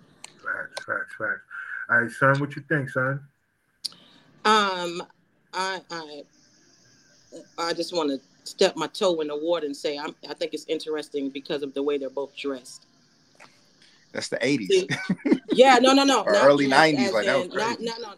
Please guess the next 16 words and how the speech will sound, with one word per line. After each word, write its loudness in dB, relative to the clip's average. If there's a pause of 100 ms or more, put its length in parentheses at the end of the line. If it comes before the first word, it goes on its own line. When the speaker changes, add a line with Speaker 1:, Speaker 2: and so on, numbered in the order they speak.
Speaker 2:
not -16
dressed -12 (160)
as -16
in, -10
um, -18 (1800)
attire. -4 (840)
I -8
Speaker 1:
Huh. -4
Speaker 2:
mean, -4
dressed -6
as -4
in -2
their 0
verbiage. -4
They're -10
dressed -2